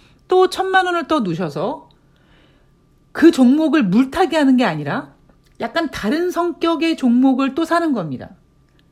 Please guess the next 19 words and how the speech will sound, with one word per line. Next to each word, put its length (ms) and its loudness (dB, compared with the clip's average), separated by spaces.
그래서 200 -4
저는 180 4
적정한 800 2
게 220 0
한, 440 0
한 200 0
계좌에 360 2
삼천만 580 0
원 160 4
정도 340 0
넣어놓고 800 -2
두 180 4
종목을 840 4
약간 240 -2
다른 340 0
성격으로, 640 0
이런 200 2
거잖아요. 360 0
왜? 240 -2